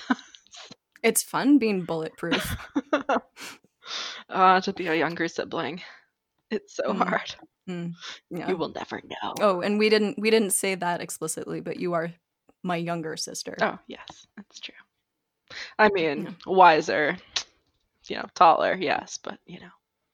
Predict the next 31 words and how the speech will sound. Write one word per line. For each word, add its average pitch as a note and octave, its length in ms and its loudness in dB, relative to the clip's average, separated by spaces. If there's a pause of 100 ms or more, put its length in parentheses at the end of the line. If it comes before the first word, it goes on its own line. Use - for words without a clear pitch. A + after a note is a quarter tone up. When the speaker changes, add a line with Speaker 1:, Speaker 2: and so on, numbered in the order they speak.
(280)
Speaker 1:
who's F3+ 160 -2
counting? - 380 -2
Speaker 2:
Taller, C#4 220 0
definitely. A#3+ 520 -4
Speaker 1:
Definitely F3+ 460 -4
taller. - 220 -4
<laughs> - 60 4 (1800)
Uh, A3+ 840 8 (260)
anyway. A#3+ 500 4 (1120)
Speaker 2:
Indeed. B3 800 -2
Speaker 1:
<laughs> - 20 -10 (1300)
Speaker 2:
The F#3+ 120 -6
fuck D4 340 -4
were D#4 120 -2
we D#4 120 -2
talking D#4 420 0
about? D#4+ 340 -4 (800)
Speaker 1:
Um, A#3+ 340 8
Speaker 2:
Oh. A#3+ 320 4
Speaker 1:
icebreakers. G3+ 840 0
Speaker 2:
That A3 200 4
was, A3+ 140 2 (160)
that G3+ 180 4
was A3 200 0
your B3 120 4
intro. G3+ 420 0
That F#3+ 180 0
was, F#3+ 240 -6
like, F3 240 -4
Speaker 1:
Oh, C4 240 8
right. A3 380 6